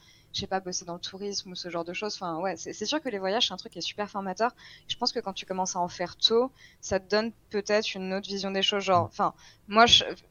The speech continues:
Speaker 1: aujourd'hui, je suis très contente de voyager, peut-être justement parce que j'ai l'habitu-, j'ai pris l'habitude de voyager, euh, toute petite. Mais il n'y a pas de, euh, dans mes expériences de moments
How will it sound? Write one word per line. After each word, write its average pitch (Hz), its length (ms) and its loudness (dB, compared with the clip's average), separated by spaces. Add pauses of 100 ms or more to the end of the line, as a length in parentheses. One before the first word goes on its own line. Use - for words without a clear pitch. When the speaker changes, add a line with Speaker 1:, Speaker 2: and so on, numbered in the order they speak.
(200)
Speaker 1:
aujourd'hui, 220 360 6
je 247 60 6
suis - 80 0
très - 160 -4
contente 208 300 -4
de 202 40 0
voyager, 202 440 4
peut-être 220 260 -6
justement 208 340 -2
parce 214 160 -4
que 196 80 -6
j'ai 185 120 -4
l'habitu-, - 400 -6
j'ai 190 160 -4
pris - 160 -14
l'habitude 190 320 -10
de 196 40 -10
voyager, 175 440 0
euh, 170 160 2
toute - 160 -14
petite. 180 280 -12 (300)
Mais 196 80 -8
il 196 40 2
n'y - 20 4
a 196 100 4 (160)
pas 349 280 2 (100)
de, 214 80 -2
euh, 190 260 2
dans 202 160 2
mes 196 180 -4
expériences 214 540 -2
de 180 140 -6
moments 202 500 -2